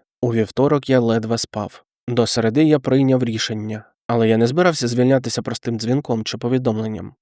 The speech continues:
Ні, Грег заслуговував на щось особливе. У п'ятницю ввечері я встановив будильник на восьму ранку замість четвертої.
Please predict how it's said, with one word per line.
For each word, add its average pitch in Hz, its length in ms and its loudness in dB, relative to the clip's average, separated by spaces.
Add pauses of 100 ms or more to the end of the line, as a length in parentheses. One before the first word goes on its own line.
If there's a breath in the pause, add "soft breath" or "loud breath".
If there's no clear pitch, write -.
(140)
Ні, 113 400 0 (340)
Грег 117 320 2
заслуговував 147 760 2
на 151 140 4
щось - 360 -2
особливе. 113 640 -4 (240)
У 127 100 0
п'ятницю 110 500 0
ввечері 117 440 2
я 139 80 4
встановив 165 440 0
будильник 151 460 2
на 139 100 2
восьму 117 380 0
ранку 101 320 -4
замість 135 360 0
четвертої. - 680 -8